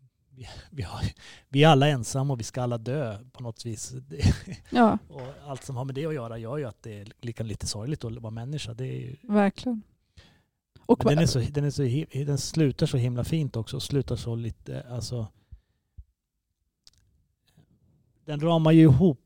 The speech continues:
Speaker 1: boken så himla fint, tycker jag, att den slutar med den här och att det börjar med den här borta i tankarna och att det, ehm,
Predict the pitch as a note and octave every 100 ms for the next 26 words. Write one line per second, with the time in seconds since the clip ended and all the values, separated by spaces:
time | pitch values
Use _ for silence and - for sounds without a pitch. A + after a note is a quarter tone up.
0 | - D3 C#3+ C#3 - B2 A#2 A#2 A#2 A#2
1 | - B2+ G#2+ A#2+ A#2+ G#2+ A#2+ A2 C#3+ B2
2 | D3 C#3+ A2 A2 G#2 A#2+ B2 B2 B2+ C3
3 | G#2 A2 A2+ - A#2 - B2+ A2+ A#2 A2+
4 | G#2 _ _ _ _ _ - _ - A#2
5 | - A2+ - A#2+ A#2 A2 _ _ _ _
6 | _ _ _ _ _ - D#3+ A#2+ G#2+ A2
7 | A2+